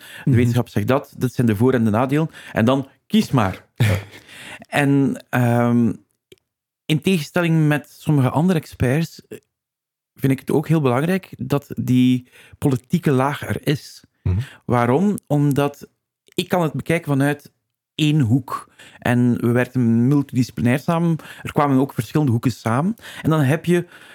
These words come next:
Speaker 2: verschillende belangen. En dan heb je kostplaatjes. En dan heb je, ehm, afwegingen die je moet maken.
Speaker 1: Mhm.
Speaker 2: En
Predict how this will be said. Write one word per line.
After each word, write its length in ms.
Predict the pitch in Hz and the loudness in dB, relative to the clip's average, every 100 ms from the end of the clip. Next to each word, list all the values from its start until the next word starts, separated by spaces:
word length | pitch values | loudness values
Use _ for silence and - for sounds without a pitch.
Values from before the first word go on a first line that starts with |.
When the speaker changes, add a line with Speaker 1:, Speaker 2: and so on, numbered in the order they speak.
| - | -8
Speaker 2:
verschillende 440 | 123 - 196 208 | -6 -2 0 2
belangen. 380 | 143 117 165 104 - _ _ _ _ _ _ _ | 2 0 0 -4 -10 _ _ _ _ _ _ _
En 120 | 135 | -2
dan 80 | 135 | 0
heb 120 | 127 | 0
je 480 | 135 127 127 127 - - | 0 0 2 0 -4 -4
kostplaatjes. 760 | 160 - - 151 123 - 107 | -4 -2 -2 -2 -2 -4 -8
En 140 | - 131 | -2 0
dan 100 | 123 | 0
heb 160 | 127 | -2
je, 320 | - 123 127 127 - - - - | -2 0 0 -2 -14 -20 -20 -14
ehm, 640 | - 127 123 123 123 117 110 | -4 0 2 2 2 0 -2
afwegingen 580 | - 151 - 180 170 147 | -2 -4 -2 0 0 2
die 100 | 131 | 0
je 60 | 120 | 2
moet 100 | 110 | 2
maken. 380 | 104 98 95 110 | 2 0 -2 -2
Speaker 1:
Mhm. 200 | 98 98 - - - - | -2 -4 -8 -20 -20 -20
Speaker 2:
En 600 | - - 135 135 139 131 | -20 -6 -2 0 2 0